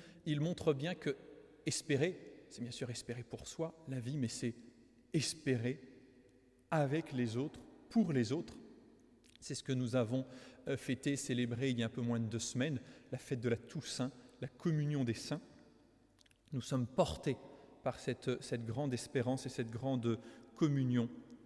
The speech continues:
des saints. Est-ce que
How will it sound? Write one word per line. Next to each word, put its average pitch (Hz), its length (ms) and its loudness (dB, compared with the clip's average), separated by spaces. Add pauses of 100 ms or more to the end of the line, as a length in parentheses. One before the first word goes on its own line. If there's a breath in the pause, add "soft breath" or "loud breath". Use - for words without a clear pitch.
des 120 120 2
saints. - 280 -2 (2250 loud breath)
Est-ce - 300 6
que 202 360 8